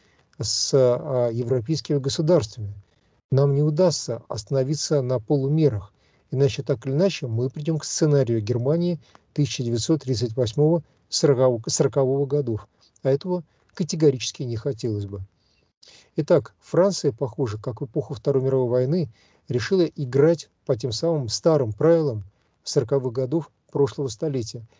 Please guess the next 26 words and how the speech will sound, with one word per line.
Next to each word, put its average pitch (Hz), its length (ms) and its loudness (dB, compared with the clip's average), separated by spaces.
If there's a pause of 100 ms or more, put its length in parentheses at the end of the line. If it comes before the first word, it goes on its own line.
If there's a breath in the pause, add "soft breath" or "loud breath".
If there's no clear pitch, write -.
(120)
когда 139 460 2
на 143 200 0
французских 131 560 -6
заводах 131 540 0 (180)
фирмы 135 360 -2
«Крызо» 147 540 0 (340)
варилась 135 640 0
сталь, 180 440 2 (440)
которая 135 420 0
дальше 123 280 -2
шла 165 460 -2
на 131 240 0
танки, 147 580 0
воевавшие 131 540 0
на 123 440 -4
Востоке, 135 520 -2 (400 soft breath)
когда 143 220 4
весь 151 180 0
потенциал 156 640 -2 (160)
французской 139 680 -4 (280)
промышленности, 156 640 -2
находящейся 131 540 -4
в 123 40 -4
метрополии 147 680 0
Франции, 123 460 -4
был 120 300 -2